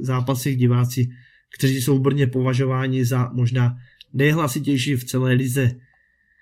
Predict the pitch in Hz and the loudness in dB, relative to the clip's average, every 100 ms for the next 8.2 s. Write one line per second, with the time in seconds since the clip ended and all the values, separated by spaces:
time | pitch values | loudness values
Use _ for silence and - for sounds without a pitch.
0 | _ _ _ _ _ _ _ _ _ 202 | _ _ _ _ _ _ _ _ _ 0
1 | 202 185 196 208 175 170 175 180 185 156 | 2 2 4 4 2 2 2 2 2 2
2 | 156 175 160 151 123 156 156 147 131 147 | 2 2 2 0 0 0 0 0 0 0
3 | 139 - 147 127 - 135 127 139 123 135 | -4 -2 -2 -4 0 0 0 -6 -4 0
4 | 127 120 110 - - 165 208 208 202 180 | 2 2 0 -6 -6 0 2 2 0 -2
5 | - 180 170 170 160 160 156 160 127 170 | 2 2 2 0 0 -2 0 0 0 -2
6 | - 147 170 151 151 - 156 143 123 - | 0 -2 -2 -2 -2 -2 -2 -2 -4 -6
7 | 127 165 156 147 135 143 123 - 147 147 | -4 -2 -2 -2 -2 -4 -6 -6 -4 -2
8 | 151 139 | -2 -2